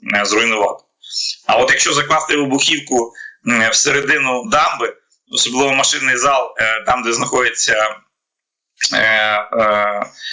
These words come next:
обладнання нижче, е, лінії води, да, це можливо. Вони з середини, е,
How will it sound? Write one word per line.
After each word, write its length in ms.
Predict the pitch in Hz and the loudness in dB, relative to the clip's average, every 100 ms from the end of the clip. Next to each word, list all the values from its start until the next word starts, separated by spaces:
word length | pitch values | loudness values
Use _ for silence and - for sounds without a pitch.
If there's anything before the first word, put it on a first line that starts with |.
| - | -4
обладнання 680 | - 110 143 139 123 117 117 | 0 2 2 2 0 0 0
нижче, 500 | 117 147 - - 120 113 - | 0 0 0 0 -2 -2 -2
е, 220 | 110 110 | 0 0
лінії 300 | 139 135 123 | 0 0 -2
води, 420 | 117 127 165 180 - - - - - - | 0 0 0 -2 -6 -16 -18 -20 -12 -6
да, 360 | 101 156 175 | -2 2 2
це 200 | - 151 | 2 -2
можливо. 480 | 147 139 135 143 120 | -2 -2 0 0 0
Вони 420 | 113 131 139 131 113 | 0 2 2 2 0
з 240 | 107 - | -2 -2
середини, 460 | 151 147 143 131 123 | -2 -2 0 0 -2
е, 160 | 107 | -2